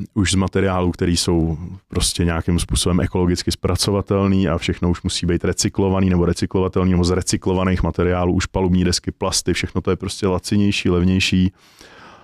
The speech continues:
hnusnější, vrzavější, skřípavější, s menší životností a ta karosérie samozřejmě nemusí vydržet patnáct let, protože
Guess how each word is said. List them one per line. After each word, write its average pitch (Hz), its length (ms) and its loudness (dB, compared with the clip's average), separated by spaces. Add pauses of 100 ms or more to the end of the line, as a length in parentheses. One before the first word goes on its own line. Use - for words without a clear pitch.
hnusnější, 90 920 0
vrzavější, 87 600 0
skřípavější, 87 600 0
s 87 40 2
menší 90 280 0
životností 87 680 2
a - 60 0
ta 87 120 -2
karosérie 87 500 0
samozřejmě 85 360 0
nemusí 85 420 2
vydržet 82 340 0
patnáct 82 420 -2
let, 82 140 0
protože 82 500 -2